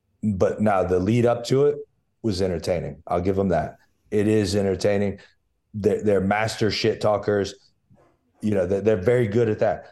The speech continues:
But the fight itself, like, th-, there was, how many people, how many tickets did they sell? Like, how many people actually went out of their way,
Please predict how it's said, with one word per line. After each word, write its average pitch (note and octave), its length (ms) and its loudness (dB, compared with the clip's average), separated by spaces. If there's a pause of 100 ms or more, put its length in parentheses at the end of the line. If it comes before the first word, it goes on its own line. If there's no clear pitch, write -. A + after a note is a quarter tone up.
(260)
But G2+ 300 0
the G2+ 160 4
fight A2+ 340 0
itself, A#2 440 0
like, G2+ 180 -2 (360)
th-, C3+ 180 -4
there C#3 180 2
was, A#2 280 -2 (480)
how C#3 160 -2
many D3 160 2
people, B2 560 0
how G#2 160 -2
many C#3 220 0
tickets B2 340 -2
did E2 140 -4
they D2+ 100 -4
sell? D#2 260 -4
Like, E2+ 140 -4
how A2 120 0
many C3 120 2
people A#2+ 460 0 (280)
actually A2+ 460 0
went G#2 380 0
out A#2 200 2
of C3 120 0
their C3+ 120 2
way, F#2+ 440 -2